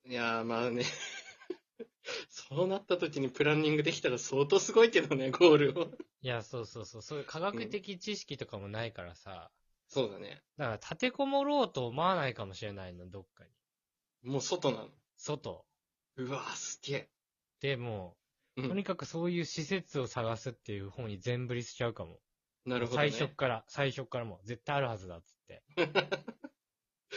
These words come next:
Speaker 1: 周り巻き込みながらね。
Speaker 2: そうそうそう、周り巻き込み。
Speaker 1: 東にあるぞって嘘言いながらね。
Speaker 2: そうそうそう。おじさん五人ぐらいを、
Speaker 1: うん。
Speaker 2: 「いや、まず、あなたたちを、
Speaker 1: うん。
Speaker 2: もうしんがりとして、先に行ってもらいます」みたいな感じで。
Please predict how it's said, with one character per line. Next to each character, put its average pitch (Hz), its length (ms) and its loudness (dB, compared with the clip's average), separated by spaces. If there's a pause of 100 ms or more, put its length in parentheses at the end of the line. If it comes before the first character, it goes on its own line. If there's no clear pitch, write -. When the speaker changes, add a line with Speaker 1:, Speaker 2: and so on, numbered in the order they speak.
(160)
Speaker 1:
周 156 180 6
り 151 60 6
巻 147 240 2
き - 20 -10
込 156 100 4
み 143 80 4
な 147 100 6
が 131 80 0
ら 127 100 -2
ね。 143 240 -4
Speaker 2:
そ 135 160 -2
う 117 40 0
そ 117 120 -4
う 107 40 -4
そ 113 80 -6
う、 - 20 -10
周 117 240 -4
り - 0 -
巻 - 20 -4
き 107 60 -4
込 214 100 6
み。 220 40 4
Speaker 1:
東 220 120 4
に 226 100 8
あ 240 80 10
る 220 100 12
ぞ 202 320 10
っ - 40 -4
て 160 100 2
嘘 156 200 6
言 147 100 6
い 147 40 0
な 165 100 4
が 147 100 4
ら 147 120 0
ね。 151 120 -2 (140)
Speaker 2:
そ 139 140 -8
う 120 60 -8
そ - 180 -10
う 104 40 -10
そ 110 120 -8
う。 - 80 0 (800)
お 147 120 -2
じ 156 120 -2
さ 165 160 0
ん 151 100 -2
五 143 160 2
人 160 160 0
ぐ 165 100 2
ら 139 120 4
い 104 80 -4
を、 101 280 -4 (640)
Speaker 1:
う 160 100 2
ん。 - 40 2
Speaker 2:
「い - 20 0
や、 139 100 -2
ま 165 200 0
ず、 113 480 -6
あ 131 140 0
な 180 80 0
た 175 80 -4
た 160 200 -2
ち 117 180 -8
を、 123 420 0 (360)
Speaker 1:
う - 40 -12
ん。 - 20 -6
Speaker 2:
も - 0 -
う - 20 -4
し 156 220 0
ん 165 80 0
が 165 120 2
り 156 100 -2
と 156 120 0
し - 120 -8
て、 110 360 -2
先 135 260 -8
に 143 80 -4
行 110 100 -8
っ - 40 -20
て 139 120 -4
も 135 60 0
ら 131 60 0
い - 40 -2
ま 127 60 -4
す」 - 120 -14
み 92 60 -16
た - 80 -20
い - 20 -18
な - 40 -20 (120)
感 101 100 -16
じ 98 120 -16
で。 95 120 -12